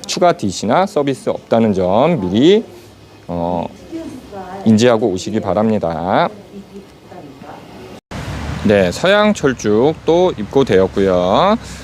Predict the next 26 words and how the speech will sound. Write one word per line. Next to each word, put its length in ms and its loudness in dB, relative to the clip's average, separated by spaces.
어, 180 2
저번 220 4
주까지는 400 4
십 220 0
센치 260 6
화분에 320 4
있는 180 2
것만 240 2
있었는데 600 2
이제 360 2
십오 460 2
센치 360 2
큰 260 -2
화분에 340 6
들어있는 800 4
풀분에 460 2
들어있는 400 2
게 80 2
왔고요. 720 4
가격은 760 6
아주 340 0
저렴한 380 2
가격 320 0
오천 360 2
원입니다. 760 2
미션벨, 1080 2